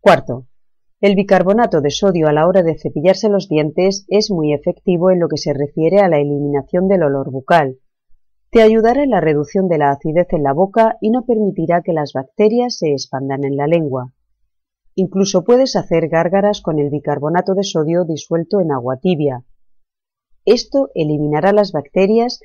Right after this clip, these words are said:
que son la principal causa del mal olor. Quinto, el agua es esencial para mantener el aliento fresco. Después de comer, una buena idea es hacer buches con agua por unos cuantos segundos.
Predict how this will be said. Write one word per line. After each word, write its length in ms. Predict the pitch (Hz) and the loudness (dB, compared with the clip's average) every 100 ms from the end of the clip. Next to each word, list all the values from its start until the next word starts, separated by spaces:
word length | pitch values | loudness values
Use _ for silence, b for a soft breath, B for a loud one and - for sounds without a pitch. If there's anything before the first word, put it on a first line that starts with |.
| b b - | b b -2
que 100 | 214 | 0
son 160 | 247 | 2
la 140 | 240 233 | 0 0
principal 520 | 208 214 208 208 202 | 0 0 2 0 2
causa 360 | 151 147 180 | -2 0 -2
del 180 | 160 147 | -2 -2
mal 200 | 135 131 | -4 -4
olor. 380 | 135 160 139 - - _ _ _ _ _ _ _ _ _ _ | 0 2 0 -4 -20 _ _ _ _ _ _ _ _ _ _
Quinto, 440 | 214 170 131 120 - _ _ _ - _ - - | 2 2 -4 -12 -16 _ _ _ -20 _ -20 -6
el 160 | 185 208 | 2 4
agua 320 | 247 269 262 | 4 2 -2
es 180 | 202 175 | -4 -4
esencial 500 | 185 156 147 196 202 | -4 -4 -4 0 2
para 180 | 202 175 | 2 0
mantener 600 | 156 147 147 165 214 254 - | 2 -2 -2 0 0 0 -4
el 140 | 151 | -4
aliento 360 | 139 143 139 135 | -2 -4 -6 -6
fresco. 500 | 156 135 - 107 _ - _ _ _ | -4 -6 -12 -18 _ -20 _ _ _
Después 380 | - 165 - 151 | -8 -6 -4 -2
de 100 | 190 | 0
comer, 420 | 196 180 156 - - _ _ | 2 2 0 -4 -12 _ _
una 200 | 208 202 | 2 4
buena 220 | 208 254 | 4 4
idea 460 | 220 165 180 208 226 | 4 4 4 2 0
es 220 | 190 196 | -4 -4
hacer 260 | 170 - 156 | -4 -2 -2
buches 420 | 151 196 226 220 | 0 -2 0 -2
con 220 | - 160 | -2 -2
agua 340 | 165 175 202 202 | 0 2 2 2
por 140 | 170 | -2
unos 240 | 151 143 - | -2 -2 -4
cuantos 320 | 135 135 135 | -6 -6 -6
segundos. 720 | 151 175 160 135 127 127 | -2 0 0 -4 -8 -14